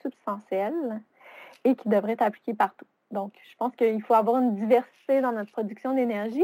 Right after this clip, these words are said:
mais, euh, quand on, on utilise l'énergie éo-, euh, éolienne, ben, de, d'uti-, d'utiliser cette technologie-là pour que ça soit le plus efficace possible.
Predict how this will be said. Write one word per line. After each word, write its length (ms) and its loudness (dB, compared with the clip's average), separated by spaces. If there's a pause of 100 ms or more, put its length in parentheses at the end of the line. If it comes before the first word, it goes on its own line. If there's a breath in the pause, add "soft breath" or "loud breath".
mais, 240 -2 (360 loud breath)
euh, 520 0
quand 460 2 (140)
on, 140 -8
on 80 -4
utilise 240 -6
l'énergie 500 -4
éo-, 400 -2 (160)
euh, 340 -4
éolienne, 500 0 (120)
ben, 260 -2 (160)
de, 720 -4
d'uti-, 500 0 (100)
d'utiliser 480 0
cette 280 -2
technologie-là 800 2
pour 320 -2
que 120 -4
ça 120 -4
soit 140 -2
le 80 0
plus 200 2
efficace 380 0
possible. 260 -16